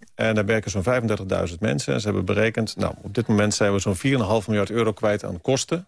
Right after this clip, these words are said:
om dat allemaal, dat netwerk in de lucht te houden, om die mensen aan het werk te houden. Ehm, en over vijf jaar, als we dat zo laten gebeuren, dan hebben we vijf miljard kosten.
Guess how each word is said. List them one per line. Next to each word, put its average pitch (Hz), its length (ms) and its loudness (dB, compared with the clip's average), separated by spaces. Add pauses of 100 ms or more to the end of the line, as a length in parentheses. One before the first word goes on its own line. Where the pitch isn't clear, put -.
om 107 320 0
dat 104 160 0
allemaal, 101 440 2
dat 95 120 -4
netwerk 98 600 -2
in 107 120 -4
de 92 100 0
lucht - 180 -2
te - 80 -10
houden, - 280 -6
om 85 280 -6
die 85 120 -6
mensen 90 460 2 (300)
aan 87 140 0
het 85 120 0
werk 82 200 0
te - 80 -16
houden. - 240 -8 (920)
Ehm, 95 340 4
en 101 160 2
over 90 200 0
vijf 117 280 2
jaar, 110 360 2
als 101 200 -2
we 104 60 -2
dat 87 120 -2
zo 95 120 0
laten 85 240 -2
gebeuren, 104 340 0
dan 104 100 0
hebben 90 200 -2
we 95 80 0
vijf 120 300 2
miljard 85 260 -2
kosten. - 360 -8